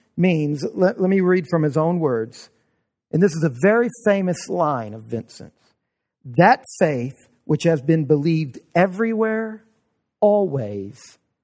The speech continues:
and by all." Now, by everywhere, he means the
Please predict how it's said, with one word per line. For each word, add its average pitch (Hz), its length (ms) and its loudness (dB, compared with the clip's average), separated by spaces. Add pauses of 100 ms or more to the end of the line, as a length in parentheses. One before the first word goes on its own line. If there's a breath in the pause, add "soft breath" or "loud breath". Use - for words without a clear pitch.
(240)
and 127 180 0
by 123 260 0
all." 123 400 -4 (1000)
Now, 156 120 2
by 156 220 4
everywhere, 208 540 4
he 170 100 2
means 180 380 0 (320 soft breath)
the 160 80 2